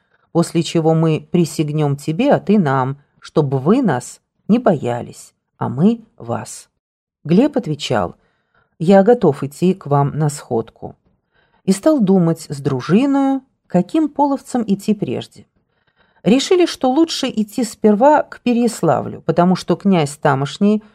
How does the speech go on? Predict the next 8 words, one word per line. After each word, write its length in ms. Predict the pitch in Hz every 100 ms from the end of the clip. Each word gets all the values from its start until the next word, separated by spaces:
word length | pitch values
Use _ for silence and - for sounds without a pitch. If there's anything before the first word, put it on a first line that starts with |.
| _
Владимир 540 | 139 160 156 151 127 127
Глебович, 680 | 151 147 131 170 220 - _ _ _ _ -
был 240 | 277 339
тогда 360 | 339 151 170 226
мал, 360 | 147 107 104 _ _
всего 460 | - 156 139 262
двенадцати 800 | 233 180 143 127 151 - 147 151
лет. 360 | 120 113 -